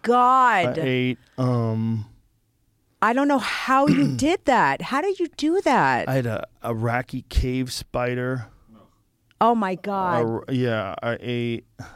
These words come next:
Speaker 2: <laughs>
Speaker 1: I know I keep saying, "Oh, my God," but I mean, honestly, how you ate an eyeball, I, I don't.
Speaker 2: Yeah, it was nasty. Wasn't good.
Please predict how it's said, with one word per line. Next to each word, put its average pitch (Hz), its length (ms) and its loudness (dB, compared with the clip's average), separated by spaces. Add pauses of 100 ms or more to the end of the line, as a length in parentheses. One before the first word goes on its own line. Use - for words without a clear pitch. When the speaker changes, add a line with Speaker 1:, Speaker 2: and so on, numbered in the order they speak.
(160)
Speaker 2:
<laughs> - 460 -8
Speaker 1:
I 196 100 2
know 208 160 4
I 196 80 2
keep 190 240 -2
saying, 170 240 0
"Oh, 156 80 2
my 160 180 0
God," 151 380 2
but 165 100 0
I 165 140 0
mean, 170 220 -2
honestly, 170 580 0
how 170 240 2
you 170 180 2
ate 143 200 2
an 139 80 2
eyeball, 160 640 2
I, 143 260 0
I 151 80 0
don't. 147 500 -2 (480)
Speaker 2:
Yeah, 131 140 -2
it - 20 2
was 139 160 -4
nasty. 117 640 -10 (240)
Wasn't 120 260 -4
good. 117 400 -4